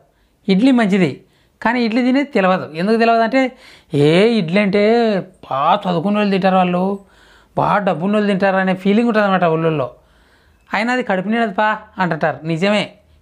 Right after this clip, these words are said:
ఇడ్లీ కడుపు నిండదు, పూరి బాగా కడుపు నిండుతుంది, అందుకే అది మంచిది కాదు. So ఆ ఇడ్లీని ఎట్లా చేస్తారు, ఏంది అనేది మనం ఈరోజు తెలుసుకుందాం. ఎందుకంటే మా రమ్మకు ఇడ్లీ చేయడం బాగా వచ్చు,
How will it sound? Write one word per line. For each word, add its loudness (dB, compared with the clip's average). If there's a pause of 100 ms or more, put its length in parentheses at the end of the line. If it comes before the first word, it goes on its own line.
ఇడ్లీ 0
కడుపు -2
నిండదు, -2 (680)
పూరి 2
బాగా 2
కడుపు -4
నిండుతుంది, -2 (440)
అందుకే 0
అది -2
మంచిది -4
కాదు. -10 (380)
So 4
ఆ 2
ఇడ్లీని 0
ఎట్లా 0
చేస్తారు, 0 (280)
ఏంది 0 (420)
అనేది 0
మనం 0
ఈరోజు -2
తెలుసుకుందాం. -4 (220)
ఎందుకంటే 0
మా 0
రమ్మకు -2
ఇడ్లీ -4
చేయడం -2
బాగా 0
వచ్చు, -8